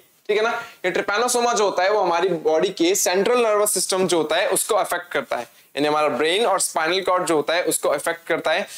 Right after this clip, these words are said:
और ये स्लीपिंग sickness disease पैदा करता है। Sleeping sickness disease का क्या मतलब है sir? Sleeping sickness disease का मतलब होता है उस व्यक्ति को बहुत ज्यादा नींद आती है, ठीक है ना, तो वो sleeping sickness होती है। और वो कौन करता है? trypanosoma जो है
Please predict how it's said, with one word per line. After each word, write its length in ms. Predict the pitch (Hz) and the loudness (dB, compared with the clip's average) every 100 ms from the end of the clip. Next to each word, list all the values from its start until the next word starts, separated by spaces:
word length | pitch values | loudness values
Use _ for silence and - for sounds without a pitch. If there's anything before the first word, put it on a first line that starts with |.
| - 180 | -16 -4
और 100 | 160 | -2
ये 60 | 196 | 0
स्लीपिंग 580 | - 226 247 - 294 285 | 0 -2 -2 -2 0 0
sickness 460 | 233 214 226 226 | -2 0 0 0
disease 340 | 180 185 190 185 | -2 0 0 0
पैदा 240 | 175 156 | -2 -2
करता 240 | 156 143 135 | 0 -2 -2
है। 80 | 143 | -2
Sleeping 380 | - 208 247 | -2 -2 0
sickness 360 | 233 233 226 208 | -2 -2 -2 0
disease 280 | 180 175 202 | 0 0 0
का 100 | 208 | -2
क्या 180 | - 185 | -2 0
मतलब 320 | 180 170 160 | 0 0 0
है 60 | 139 | 0
sir? 220 | - 139 - - - - | 0 -4 -6 -20 -18 -6
Sleeping 340 | 196 208 247 | -4 -2 -2
sickness 360 | 240 202 214 - | -2 0 -2 0
disease 260 | 175 185 | 0 0
का 100 | 180 | 0
मतलब 280 | 190 180 190 | 0 0 0
होता 200 | 170 175 | 0 0
है 80 | 220 | 0
उस 340 | 208 202 - - | 0 0 -2 -2
व्यक्ति 400 | 156 165 - 233 | -2 -4 -4 -4
को 300 | 185 160 165 | -2 2 2
बहुत 520 | 175 139 - 170 226 - | 0 -4 -2 -2 0 0
ज्यादा 320 | 143 147 185 | 0 0 0
नींद 420 | 165 156 185 214 | 2 2 4 4
आती 280 | 190 - 190 | 2 0 0
है, 160 | 165 127 | 0 -2
ठीक 640 | - _ _ _ _ 214 | -8 _ _ _ _ -2
है 60 | 233 | 0
ना, 100 | 247 | 2
तो 140 | 240 | 2
वो 80 | 233 | 2
sleeping 380 | 226 214 220 226 | 2 0 0 0
sickness 340 | 220 220 214 | 0 0 0
होती 220 | 196 175 | 0 0
है। 60 | 196 | 0
और 160 | 175 185 | 2 2
वो 120 | 202 | 0
कौन 260 | 202 226 254 | 0 0 0
करता 280 | 226 - | 0 0
है? 140 | 214 233 | 0 0
trypanosoma 840 | 202 175 196 214 254 254 233 220 | -2 0 0 0 0 0 0 0
जो 140 | 220 180 | 2 2
है 480 | 160 165 165 233 | 2 0 0 -2